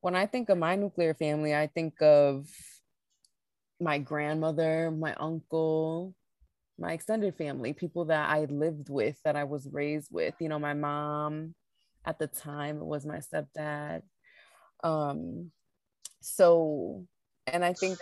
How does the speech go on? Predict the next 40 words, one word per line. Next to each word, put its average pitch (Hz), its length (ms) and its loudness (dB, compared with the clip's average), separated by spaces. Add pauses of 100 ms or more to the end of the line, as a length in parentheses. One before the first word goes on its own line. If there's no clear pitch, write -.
that, 156 600 0 (1600)
yeah, 180 280 2
I 160 80 2
think 180 240 -6
for 165 120 -2
me, 160 680 -4 (460)
that's 156 260 -4
kind 156 320 -8
of, 147 300 -6 (380)
that's - 220 -8
what 151 140 -2
I 151 160 -2
feel. 90 340 -2
But 143 380 6 (680)
I 175 60 6
never 180 320 4
thought 165 400 4
of 151 220 2
it 151 240 4
as, 147 400 -2
like, 131 440 2
for 170 120 6
me 156 400 0
personally, 196 600 -2
like, 156 200 4
my 156 140 0
nuclear 160 340 -2
family, 156 380 -4
I 143 60 -2
never 143 260 -2
thought 139 240 0
of 131 100 -4
it 131 120 -2
as 117 280 -2
a 151 80 -2
mom, 139 320 -4
dad, 139 240 -4
and 139 140 -10
a - 60 -12
child. - 520 -6